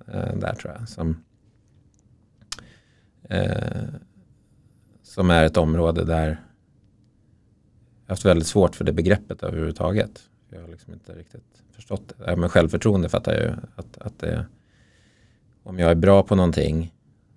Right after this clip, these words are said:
jag har jobbat ett antal år nu med, eh, med vissa saker och då känner jag mig ganska trygg. Eh,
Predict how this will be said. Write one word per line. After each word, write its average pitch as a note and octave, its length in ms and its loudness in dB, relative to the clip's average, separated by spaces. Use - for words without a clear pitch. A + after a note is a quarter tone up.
jag F2 80 -6
har E2 40 0
jobbat D#2+ 360 0
ett - 80 -10
antal D#2 340 0
år D#2 180 2
nu D#2+ 180 -2
med, E2 260 -4
eh, F#2+ 320 -20
med E2+ 160 -18
vissa E2 220 -14
saker E2 400 -4
och E2 80 -6
då - 100 -6
känner F2 260 0
jag - 80 -2
mig - 100 -4
ganska - 260 -4
trygg. F#2+ 460 -2
Eh, G2+ 60 -20